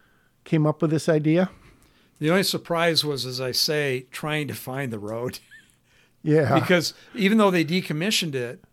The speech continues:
Speaker 2: you would think that they, I think what they did was they actually probably just tore up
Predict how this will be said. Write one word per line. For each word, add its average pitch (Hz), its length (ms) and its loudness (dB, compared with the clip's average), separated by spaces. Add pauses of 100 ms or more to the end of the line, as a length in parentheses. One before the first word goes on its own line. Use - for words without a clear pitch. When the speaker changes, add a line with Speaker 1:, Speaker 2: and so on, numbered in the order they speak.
(140)
Speaker 2:
you 170 240 0
would 151 180 2
think 170 760 -4 (480)
that 139 240 -2
they, 135 400 -2 (200)
I 160 140 0
think 311 300 -2
what 214 140 0
they 147 120 -2
did 180 200 2
was 143 180 0
they 139 160 0
actually 151 400 -2
probably 143 500 -4
just 120 260 -6
tore 143 320 -4
up 131 300 -10